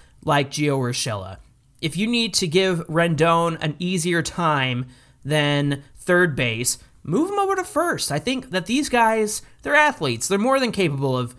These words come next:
moving around the field. Again, you want to give them consistent time at their best positions, but sometimes a need comes up. And if these guys have the ability to be flexible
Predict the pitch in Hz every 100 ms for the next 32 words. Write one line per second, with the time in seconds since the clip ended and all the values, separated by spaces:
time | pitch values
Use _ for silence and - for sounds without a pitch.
0 | _ 170 170 147 143 135 127 120 - 120
1 | 92 - - 175 233 220 160 190 208 190
2 | 208 196 185 170 - _ - 170 - 214
3 | 202 - 196 196 185 - - - 190 190
4 | 165 175 170 - 127 220 - 113 110 -
5 | - - - _ 156 - 294 311 294 247
6 | 240 277 285 175 135 117 101 - - 165
7 | 156 135 - - 131 180 226 202 220 220
8 | 220 214 - - - 208 220 214 190 185
9 | 220 226 233 226 202 175 180 180 - -
10 | 165 - 202 208 220 233